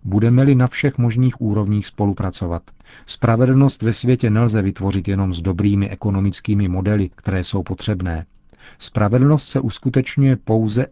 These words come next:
existují-li spravedliví. A spravedliví nejsou, pokud se denně skromně nepracuje na obrácení srdcí, na vytvoření spravedlnosti v srdcích.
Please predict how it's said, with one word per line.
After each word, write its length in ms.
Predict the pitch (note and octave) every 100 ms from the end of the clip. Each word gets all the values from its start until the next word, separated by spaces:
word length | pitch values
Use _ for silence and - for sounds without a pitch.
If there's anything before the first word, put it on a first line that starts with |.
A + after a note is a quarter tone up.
| -
existují-li 720 | G#2 F#2 A2+ - B2 B2 B2
spravedliví. 720 | - A2+ A2+ G2+ F2+ E2 D#2 - - _ _
A 80 | A2
spravedliví 680 | - - A2+ A2+ A2 A#2+ G#2+
nejsou, 640 | G#2 G2+ - A2+ A2+ A#2+ - - - -
pokud 280 | A#2 D3 C3
se 180 | D#3
denně 440 | A#2 G2+ A#2+ C#3 C#3+
skromně 560 | - - A#2 C3+ C3
nepracuje 600 | G#2 G#2+ B2+ B2+ - B2
na 200 | A#2 A#2+
obrácení 640 | B2 B2+ B2 B2 - B2+ B2
srdcí, 560 | - A#2+ - F2 D#2+ - _ - _
na 140 | G2+ G2+
vytvoření 520 | G#2+ B2+ B2 B2+ B2
spravedlnosti 840 | - A2+ A#2 B2+ G2+ F2+ - -
v 60 | E2
srdcích. 580 | - - - E2+ -